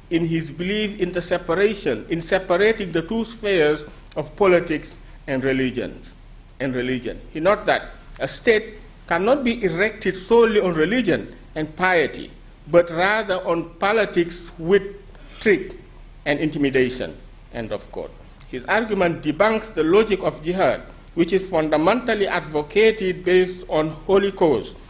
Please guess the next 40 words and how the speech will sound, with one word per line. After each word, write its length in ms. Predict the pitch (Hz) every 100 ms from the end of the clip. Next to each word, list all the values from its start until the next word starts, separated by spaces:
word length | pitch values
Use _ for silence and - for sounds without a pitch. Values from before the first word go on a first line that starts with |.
| - -
not 220 | 190 233
a 80 | 202
strong 400 | - 185 170 160
political 480 | - 147 143 135 113
case. 340 | 113 95 - - - -
Sheikh 180 | - 139
Musa 380 | 175 233 214 190
postulates 640 | 190 247 247 202 175 165
that 180 | 147 143 - - -
the 80 | 139
success 460 | - 226 226 214 196
of 200 | - 165
non-religious, 840 | 196 240 233 214 185 175 170 165
non-pious 760 | 147 165 220 233 214 190 175
Muslim 420 | 180 180 180 165 165
leaders 460 | 196 175 127 139 - - -
in 140 | 156 160
politics 420 | 190 180 170 170
is 160 | 165 156
a 80 |
part 300 | 147 151 139 - -
and 140 | 147
a 60 | 151
parcel 540 | - 196 202 - 160
of 160 | 160 -
Muslim 300 | 147 147 139
tradition. 520 | 123 123 104 117 80 76 - -
That's 160 | 160 160
a 40 |
great 360 | 143 180 190 -
point 180 | 147
he's 220 | 143 147 151
making, 320 | 143 135 123
that, 160 | 120
well, 240 | 147 156 180 - - -
we 60 | -
accept 460 | 156 156 - 214 185
the 60 |
Muslim 360 | 165 170 - 143
history. 560 | 147 160 - 110 139